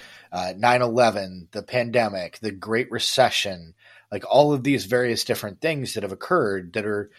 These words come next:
you know, oh, everyone talks about it being, like, this black so-, black swan event and super rare. Yes. Like, we're, we're, we never, we hope to never go through another pandemic like we did with covid.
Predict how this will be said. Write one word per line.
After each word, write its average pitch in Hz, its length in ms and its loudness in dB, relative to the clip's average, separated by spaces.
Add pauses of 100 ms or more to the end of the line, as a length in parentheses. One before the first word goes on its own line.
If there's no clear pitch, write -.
(280)
you 107 80 -6
know, 90 260 -4
oh, 135 160 6
everyone 127 280 2
talks 131 220 2
about 120 160 4
it 110 120 -2
being, 123 200 0
like, 110 200 0
this 104 160 -4
black 117 360 0
so-, 120 300 -2 (160)
black 127 240 0
swan 131 340 2
event 113 400 0
and 110 140 -8
super 123 400 -2
rare. 120 480 4 (1400)
Yes. - 560 0 (560)
Like, 120 300 2
we're, 127 320 0 (340)
we're, 113 300 -4
we 117 240 -4
never, 135 600 0
we 131 120 2
hope 160 240 0
to 160 100 0
never 127 380 4
go 127 160 4
through 123 220 -2
another 110 260 -2
pandemic 107 500 -6
like 101 160 -8
we 98 60 -10
did 95 160 -8
with 101 120 -10
covid. 156 300 0